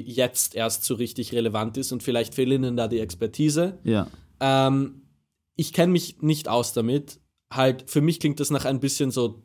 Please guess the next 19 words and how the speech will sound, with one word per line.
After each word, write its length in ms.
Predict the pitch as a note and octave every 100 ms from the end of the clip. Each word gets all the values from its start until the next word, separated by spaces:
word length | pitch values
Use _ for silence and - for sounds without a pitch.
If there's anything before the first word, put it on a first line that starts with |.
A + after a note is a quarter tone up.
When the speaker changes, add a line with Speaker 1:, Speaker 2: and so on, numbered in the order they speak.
| _
Speaker 1:
fast 300 | - B2+ -
schon 160 | B2+
too 140 | A2 C3
good 180 | B2+ -
to 100 | A#2
be 140 | A2+
true, 400 | - B2 D3 D3+ - _ -
Speaker 2:
Mhm. 60 |
Speaker 1:
weil 120 | C#3 C#3+
diesen 300 | F3+ D#3 D#3
Hoodie, 280 | E3+ E3 D#3+
auch 300 | D3 D3+ -
wenn 160 | C#3+
er 60 | C#3+
jetzt 180 | C#3 C#3
nicht 200 | D3 D3+
in 80 | C#3
der 60 | A#2+
besten 540 | C#3 C#3+ - D3 D3